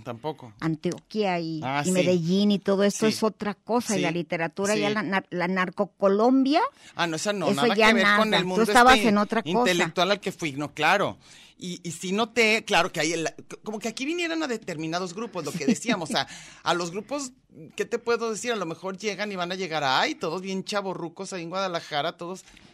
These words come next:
Speaker 2: Sí,
Speaker 1: ahí
Speaker 2: llegan con, con la
Speaker 1: reventándose,
Speaker 2: chora y sus fiestas.
Speaker 1: la chora y no, no,
Speaker 2: <laughs>
Speaker 1: de-, entonces, ciertamente caminamos para el lado diferente, que eso sí, de repente, no sé, quiero decir, no que me parezca mejor o peor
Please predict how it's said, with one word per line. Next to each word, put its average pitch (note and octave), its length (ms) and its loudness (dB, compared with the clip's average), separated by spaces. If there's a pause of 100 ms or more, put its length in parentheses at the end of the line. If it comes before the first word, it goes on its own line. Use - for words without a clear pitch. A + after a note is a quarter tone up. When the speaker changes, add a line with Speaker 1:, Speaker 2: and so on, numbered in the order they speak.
(140)
Speaker 2:
Sí, - 100 -2
Speaker 1:
ahí F#3+ 60 2
Speaker 2:
llegan G3+ 320 6
con, A#3 140 6
con F#3 60 -2
la E3 120 6
Speaker 1:
reventándose, G3+ 340 6
Speaker 2:
chora G#3+ 260 6
y A#3 40 6
sus G#3+ 180 6
fiestas. F3+ 380 4
Speaker 1:
la - 80 4
chora F#3+ 520 6
y E3 60 2
no, G3 400 0
no, G#3 160 2
Speaker 2:
<laughs> - 0 -
Speaker 1:
de-, C4 220 -4
entonces, F#3 420 -6 (300)
ciertamente D4 720 0
caminamos A3+ 420 -2
para G3 200 -2
el D#3+ 120 -4
lado E3+ 180 -2
diferente, D#3 800 -10
que D3 100 -10
eso D#3+ 180 -10
sí, E3+ 400 -10 (340)
de C3+ 80 -10
repente, C3+ 580 -12
no D3+ 200 -4
sé, - 220 -6 (500)
quiero A#3 200 4
decir, G3+ 440 -2
no F#3 160 -4
que C4 80 -2
me C4+ 80 0
parezca A#3+ 320 -4
mejor A3 400 -4
o F#3 100 -6
peor E3 400 -2